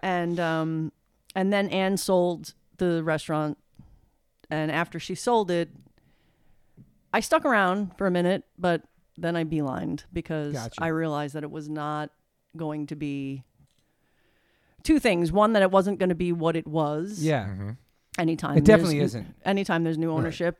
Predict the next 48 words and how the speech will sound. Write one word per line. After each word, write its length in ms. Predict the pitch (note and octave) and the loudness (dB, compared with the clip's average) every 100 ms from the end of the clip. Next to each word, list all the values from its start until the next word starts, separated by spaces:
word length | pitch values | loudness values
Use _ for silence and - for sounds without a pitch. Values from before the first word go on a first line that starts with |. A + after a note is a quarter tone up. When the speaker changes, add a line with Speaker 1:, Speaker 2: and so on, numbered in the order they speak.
| - | 0
Speaker 1:
that, 80 | |
Speaker 3:
Yeah. 160 | E3+ C#2+ - G3 | 0 0 -8 -10
Speaker 1:
you 80 | |
know, 240 | D#3+ D3+ D3+ - | -8 -8 -12 -10
Speaker 2:
Yeah, 140 | D#3+ C3+ | -2 -2
of 60 | - | 0
Speaker 1:
everything 240 | D3+ E3 | -2 -2
Speaker 2:
course. 140 | - A#2 | -6 -8
Speaker 3:
Yeah. 60 | |
Speaker 1:
starts 260 | F3+ D#3 - | -4 -6 -8
to 80 | - | -10
change. 400 | F#3+ F#3 F#3+ - - - - - | -6 -6 -8 -12 -20 -20 -20 -10
And 180 | G#3 G#3 | -6 -2
the 80 | A#3+ | -2
other 140 | C4+ | -2
thing 160 | C4+ D4 | -2 -2
was 180 | A#3+ G3 | -2 0
that 160 | G3 | 0
I 60 | F#3+ | 0
realized 480 | F#3+ G3+ G#3 G3 F3 | 0 -2 0 -2 -2
that 80 | F3 | -2
I 80 | F3 | -2
was 140 | F3 | -4
so 200 | - G3+ _ - | -6 -6 _ -14
comfortable 1040 | - G3 G3 - - B3+ C4 C#4+ D4+ D#4 - _ - | -6 -4 -4 -8 -8 -4 -2 0 -2 -4 -10 _ -2
there 380 | B3+ C4 C#4 | 0 2 2
because, 440 | C#4 G3 G3 F#3 D3+ | -2 -4 -4 -4 -8
Speaker 3:
Mm. 40 | C#3 - - _ | -16 -20 -20 _
Speaker 1:
you 100 | - | -4
know, 80 | G#3 | 2
I 80 | G3 | 2
loved 360 | F#3 F3 F3+ F3+ | 2 0 -2 -2
working 300 | F3+ G3+ G3 | -6 -4 -4
with 140 | F#3+ - | -4 -2
Anne 300 | E3+ F#3+ G3+ | -2 0 0
and 140 | F3 | 0
I 60 | E3 | 0
loved 360 | E3+ F3 E3+ | 0 0 -2
my 120 | F3 F3+ | -4 -4
crew 300 | - G3 F#3+ | 0 2 2
and 80 | |
I 60 | E3+ | 0
loved 260 | E3 E3+ C3 | 0 -2 -2
everything. 340 | F3 F3+ E3+ | -6 -4 -6
I 80 | D#3+ | -4
got 120 | D3+ | -2
very 160 | D#3+ F3 | -2 -2
comfortable. 600 | - B3 - D3 D3 | 0 0 0 -4 -6